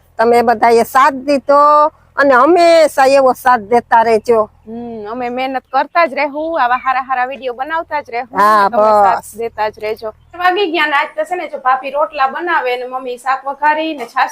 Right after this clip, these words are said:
Speaker 2: કરવા બેઠા ને કામ બધું થઈ ગયું ને તો મોડું થઈ ગયું ને કટાણે અમારે નીકળવું હતું, ઓલું આપણે ડ્રેસ ને મારે લેવા જવાનું હતું.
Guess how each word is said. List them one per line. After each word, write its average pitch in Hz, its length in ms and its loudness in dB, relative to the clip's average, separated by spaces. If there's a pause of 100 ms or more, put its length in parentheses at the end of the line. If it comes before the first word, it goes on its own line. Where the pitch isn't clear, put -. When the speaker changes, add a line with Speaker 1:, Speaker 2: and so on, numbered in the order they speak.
Speaker 2:
કરવા 233 220 -4
બેઠા 233 360 -6
ને 302 120 -8
કામ 269 240 -2
બધું 277 240 -6
થઈ 359 200 -4
ગયું 415 200 -2
ને 381 120 0 (460)
તો 247 60 -14
મોડું 262 280 -2
થઈ 262 160 -6
ગયું 254 160 -6
ને 254 120 -4
કટાણે 269 320 -2
અમારે 269 260 -2
નીકળવું 262 400 -6
હતું, 220 180 -6
ઓલું 220 280 -10
આપણે 220 220 -14
ડ્રેસ 233 320 -10
ને 220 80 -18
મારે 220 200 -10
લેવા 226 140 -8
જવાનું 233 380 -10
હતું. 339 200 -20